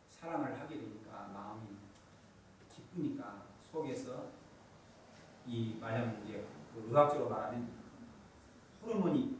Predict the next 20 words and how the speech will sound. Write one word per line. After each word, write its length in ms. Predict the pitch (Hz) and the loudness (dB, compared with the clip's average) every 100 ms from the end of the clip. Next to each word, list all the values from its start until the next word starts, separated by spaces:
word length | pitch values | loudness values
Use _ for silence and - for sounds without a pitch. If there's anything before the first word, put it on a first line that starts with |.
| - | -2
균형이 480 | 135 147 131 - | 6 8 8 4
분비가 320 | - 123 123 131 | 2 0 0 -2
잘 420 | 135 - - 131 | -4 -8 -8 -8
돼요. 120 | - - - - - 117 | -8 -12 -16 -20 -12 -4
어떻게 400 | 117 139 - - | -2 -2 -4 -2
이게 80 | - | 0
음과 380 | - 156 175 175 | 6 10 12 12
양이 280 | - - - | 10 6 0
다 60 | - - | -4 -4
균형이 240 | 131 127 123 | 6 8 8
맞는 160 | - | 2
거예요. 160 | - - | -4 -10
그러면서 300 | 127 151 - | -2 0 0
콩팥은 540 | - 180 - - 302 302 - - - - | -4 -2 0 2 2 0 -2 -14 -16 0
음과 500 | 131 151 151 151 151 | 4 6 8 10 10
양을 280 | - - 294 | 10 6 2
쫙 80 | - - - - - - - - - - 170 | 0 -6 -8 -6 -8 -6 -6 -6 -6 -6 -2
해주면서 720 | - 139 - - 165 - - - - - - - - - | 2 8 10 10 8 6 0 -8 -16 -18 -20 -20 -20 -2
음이, 420 | 147 165 175 175 | 6 10 12 12
콩팥의 400 | - - 180 170 | 6 2 6 8